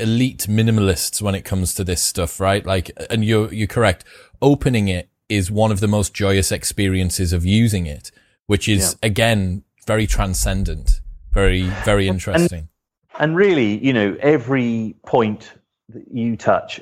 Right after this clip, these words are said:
Speaker 2: a brand, who, whatever that brand is, should have the equivalent of that, should be as good in whatever worship. I mean, it's unlikely to be as expensive and as beautifully produced. But I remember we did something for Coca-Cola, which was, um, they had these little, um,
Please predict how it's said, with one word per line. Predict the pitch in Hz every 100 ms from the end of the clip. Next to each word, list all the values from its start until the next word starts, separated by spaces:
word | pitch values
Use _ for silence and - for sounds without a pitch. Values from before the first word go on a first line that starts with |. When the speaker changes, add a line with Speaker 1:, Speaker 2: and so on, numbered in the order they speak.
| -
Speaker 2:
a | 101
brand, | 95 104 92 87 90 90 - _ _ _ - -
who, | 139
whatever | 135 143 175 147
that | 117 -
brand | 95 87
is, | 92 - -
should | - 139 120
have | 110 117 107 -
the | 110
equivalent | - 113 98 87 82
of | 92 -
that, | 82 - _
should | - 143 -
be | 113 95
as | 104
good | 85 120 104 90
in | 113 98
whatever | 92 92 85
worship. | 85 90 90 - 95 -
I | 101
mean, | 92
it's | 92 -
unlikely | 101 98 98 - 90
to | 98
be | 87 87
as | 82
expensive | - - 95 90 - 87
and | 87
as | 82
beautifully | 104 - 90
produced. | 85 92 190 110 90 - - - - -
But | 139
I |
remember | 147 170 147
we | 135
did | 120 131
something | - 135 - 113
for | 110
Coca-Cola, | 127 110 98 127 123 104
which | 87 - -
was, | 104 95 -
um, | 101 90 87 87 85 _ - - - -
they | 117 117
had | 143 131
these | 120 110
little, | 135 123 117 107
um, | 104 98 95